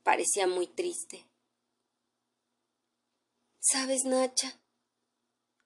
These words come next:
La culpa es de los tlaxcaltecas. Nacha no contestó.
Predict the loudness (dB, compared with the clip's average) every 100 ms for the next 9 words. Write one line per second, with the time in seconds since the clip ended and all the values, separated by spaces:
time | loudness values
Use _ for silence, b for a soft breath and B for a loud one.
0 | _ -10 -8 -6 2 4 6 6 6 4
1 | 2 0 0 4 4 6 2 6 4 4
2 | -2 -2 -2 -6 _ _ _ _ _ _
3 | _ _ _ _ _ _ _ _ _ _
4 | _ _ _ _ 4 8 8 8 8 12
5 | 10 8 0 0 -2 -2 -12